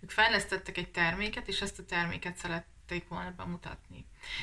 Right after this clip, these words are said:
Én akkor nem igazán értem rá, voltak már megkötött szerződéseim más cégekkel, így nem tudtam elvállalni. Ö, megírtam neki, mondtam, hogy sajnálom, de ezt most, ö, nekem nem fér bele, és nem tudom vállalni. Eltelt egy év,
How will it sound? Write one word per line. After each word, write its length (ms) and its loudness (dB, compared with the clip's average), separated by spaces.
Én 140 2
akkor 580 8
nem 200 4
igazán 420 4
értem 400 0
rá, 380 6
voltak 500 2
már 180 2
megkötött 460 -2
szerződéseim 1000 2
más 240 -2
cégekkel, 520 2
így 80 2
nem 140 0
tudtam 380 -6
elvállalni. 880 2
Ö, 220 4
megírtam 520 4
neki, 520 4
mondtam, 300 -4
hogy 120 -4
sajnálom, 560 0
de 80 -4
ezt 220 -4
most, 300 -4
ö, 40 -6
nekem 300 -6
nem 160 -4
fér 240 -6
bele, 180 -6
és 120 2
nem 140 -6
tudom 280 -8
vállalni. 560 -2
Eltelt 500 8
egy 180 0
év, 480 4